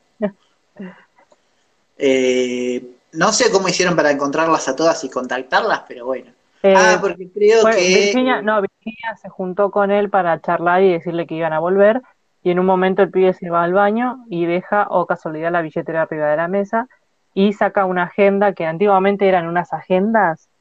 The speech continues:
Speaker 1: ¿sabes
Speaker 2: Sí.
Speaker 1: cómo se veían esas agenditas? Que vos las abrías y era como si fuera un bandoneón, una lista
Speaker 2: Sí. Sí,
Speaker 1: de
Speaker 2: sí.
Speaker 1: nombres.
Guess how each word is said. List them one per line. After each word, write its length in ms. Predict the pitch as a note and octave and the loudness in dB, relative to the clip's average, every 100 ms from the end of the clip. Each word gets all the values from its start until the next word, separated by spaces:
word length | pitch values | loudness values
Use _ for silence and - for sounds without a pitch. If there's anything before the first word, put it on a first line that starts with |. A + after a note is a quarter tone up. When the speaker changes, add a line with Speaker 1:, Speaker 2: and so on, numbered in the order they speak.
| _ _ _ _ - | _ _ _ _ -2
Speaker 1:
¿sabes 160 | G3 | 0
Speaker 2:
Sí. 40 | C#4+ | 2
Speaker 1:
cómo 260 | G#3 F3+ E3 | 4 2 2
se 120 | F3+ | 0
veían 360 | E3+ - A3+ G3+ | 0 -2 0 0
esas 240 | F#3+ E3 | 0 -4
agenditas? 600 | E3+ D#3+ D#3+ F#3+ G#3 E3+ _ _ _ - | -8 -10 -8 -4 -2 -2 _ _ _ -4
Que 140 | F3 | 2
vos 120 | F3+ | 4
las 180 | G3 G3+ | 4 2
abrías 440 | G#3 A#3 B3+ C#4 C4 | 2 2 4 2 2
y 140 | F3 | -2
era 160 | F3 F#3 | 0 0
como 260 | F3 E3 D#3+ | -2 -4 -10
si 100 | E3 | -6
fuera 260 | F3 F3 | 0 0
un 520 | E3+ E3 D#3 D3 D3 - | 0 -2 -8 -14 -12 -2
bandoneón, 680 | D#3 E3 E3+ D#3+ F#3+ D4 - _ _ _ _ | -2 0 -2 0 0 0 -4 _ _ _ _
una 200 | G3 G3 | 0 2
lista 460 | F3+ B3 - C4 F3+ | 4 0 2 0 0
Speaker 2:
Sí. 80 | - _ _ _ _ | -6 _ _ _ _
Sí, 300 | - E3 D#3+ | -6 0 2
Speaker 1:
de 140 | E3+ | 2
Speaker 2:
sí. 20 | E3+ | 2
Speaker 1:
nombres. 340 | F3 D#3 D3 | 0 -2 -8